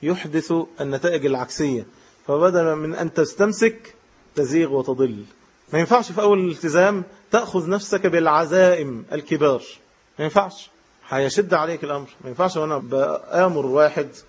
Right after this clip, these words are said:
في بداية الطريق يبقى وصيتي ليه إن هو يلا بقى أول ما تبتدي كده عايزين نفتح صفحة جديدة مع ربنا، فأنا عايزك كل يوم تختم لك ختمة أو تختم لك كل ثلاث أيام ختمة، وعايزك كل يوم تصلي مية ركعة، وعايزك تعمل. عايزين حاجات دي كويسة وكل حاجة، بس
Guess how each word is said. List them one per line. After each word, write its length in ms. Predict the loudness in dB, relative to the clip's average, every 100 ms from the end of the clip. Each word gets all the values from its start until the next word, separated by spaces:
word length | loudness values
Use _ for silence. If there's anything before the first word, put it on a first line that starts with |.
| _ _ -12
في 60 |
بداية 260 | -2 0 0
الطريق 400 | 0 0 2 0 -6 _ _ _ _ -8
يبقى 580 | -8 -2 0 2 0 -2
وصيتي 560 | -4 0 2 2 2
ليه 240 | 2 2 0 -6 -20 -6
إن 180 | -4 -2
هو 580 | 0 2 4 4 2 0
يلا 280 | 0 2 4
بقى 260 | 4 2 2
أول 280 | 0 0
ما 120 | 0 -4
تبتدي 300 | -4 -4 -2
كده 180 | 2
عايزين 240 | 0 0 -4
نفتح 320 | -4 -4 -4
صفحة 260 | -4 -2 -4
جديدة 260 | -2 0
مع 160 | 2 2
ربنا، 460 | 2 2 2 2 -2 -14 -4
فأنا 260 | 0 2
عايزك 260 | 2 0 0
كل 200 | 0 -2
يوم 80 | -2
تختم 300 | 0 2 2
لك 120 | 0
ختمة 460 | -2 -2 0 -2 -2 -10 0
أو 160 | 0
تختم 280 | 0 -4 -2
لك 120 | -2
كل 180 | 0 0
ثلاث 280 | 2 0 -2
أيام 160 | -4 -2
ختمة، 380 | -2 -2 -4 -4 -6
وعايزك 380 | 2 4 4 -2
كل 180 | -2 -2
يوم 100 | -2
تصلي 340 | -2 -2 -2
مية 140 | -2 0
ركعة، 480 | 0 2 0 -2 -4
وعايزك 380 | 2 2 2 0
تعمل. 260 | 0 0 0
عايزين 220 | -4 -4
حاجات 200 | -4 -4
دي 80 | 0
كويسة 320 | 2 4 2
وكل 260 | -2 -2 0
حاجة، 240 | 0 0
بس 340 | -4 -8 -18